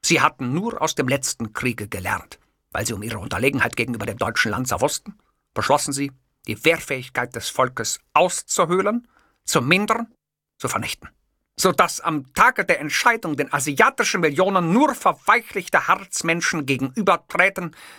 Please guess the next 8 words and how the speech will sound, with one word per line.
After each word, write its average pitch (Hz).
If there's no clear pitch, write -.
die 120
hilflos 196
ihre 120
Mausgeräte 131
und 113
ihre 110
Fernsehspielapparate 131
schwingten. -